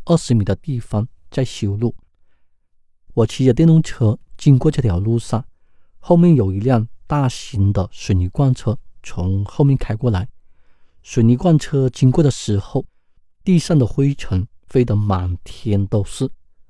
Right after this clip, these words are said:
我想躲，可是没有地方可以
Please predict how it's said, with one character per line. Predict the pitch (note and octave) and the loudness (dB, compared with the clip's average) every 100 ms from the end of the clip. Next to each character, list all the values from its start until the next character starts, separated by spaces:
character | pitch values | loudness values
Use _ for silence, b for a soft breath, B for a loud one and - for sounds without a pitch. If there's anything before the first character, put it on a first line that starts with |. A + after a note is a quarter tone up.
| - - _ - - | -20 -20 _ -20 -6
我 | A2+ | -4
想 | - - G2+ - - | -4 -4 -4 -4 -6
躲， | F2+ - _ _ _ - _ _ _ | -6 -8 _ _ _ -20 _ _ _
可 | - B2 | -6 -6
是 | - - D#3+ D3+ | -6 -4 -2 -2
没 | C3 C3+ | 0 2
有 | C3+ | 2
地 | - D#3+ | 2 0
方 | D3 C#3+ | 0 -4
可 | - | -4
以 | C3+ | -8